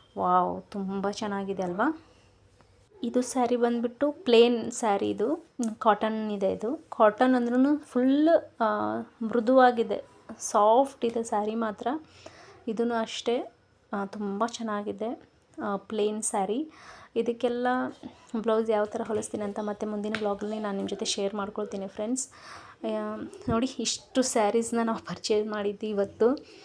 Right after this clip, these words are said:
ಇದಿಷ್ಟು ಸ್ಯಾರೀಸ್ಗೆ ನಾ ಕೊಟ್ಟಿದ್ದು ತ್ರೀ ತೌಸಂಡ್ ನೈನ್ ಹಂಡ್ರೆಡ್ ಅಷ್ಟೇ. ನಾನು ಇಷ್ಟು ಸ್ಯಾರೀಸ್ಗೂ ಇಷ್ಟೇ ಕೊಟ್ಟಿರೋದು. ಆ, ನಿಮಗೆಲ್ಲ ಯಾವ್ದು ಇಷ್ಟ ಆಯ್ತಂತ ಹೇಳಿ, ಪ್ಲೀಸ್ ಕಾಮೆಂಟ್ ಮಾಡಿ ಫ್ರೆಂಡ್ಸ್.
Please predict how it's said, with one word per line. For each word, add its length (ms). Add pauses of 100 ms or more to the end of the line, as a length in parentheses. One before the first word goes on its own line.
(320)
ಇದಿಷ್ಟು 680
ಸ್ಯಾರೀಸ್ಗೆ 580
ನಾ 360
ಕೊಟ್ಟಿದ್ದು 560
ತ್ರೀ 420
ತೌಸಂಡ್ 800
ನೈನ್ 200
ಹಂಡ್ರೆಡ್ 360
ಅಷ್ಟೇ. 500 (120)
ನಾನು 180
ಇಷ್ಟು 300
ಸ್ಯಾರೀಸ್ಗೂ 540
ಇಷ್ಟೇ 280
ಕೊಟ್ಟಿರೋದು. 720 (1080)
ಆ, 200
ನಿಮಗೆಲ್ಲ 520
ಯಾವ್ದು 460
ಇಷ್ಟ 240
ಆಯ್ತಂತ 600
ಹೇಳಿ, 340
ಪ್ಲೀಸ್ 440
ಕಾಮೆಂಟ್ 420
ಮಾಡಿ 260
ಫ್ರೆಂಡ್ಸ್. 440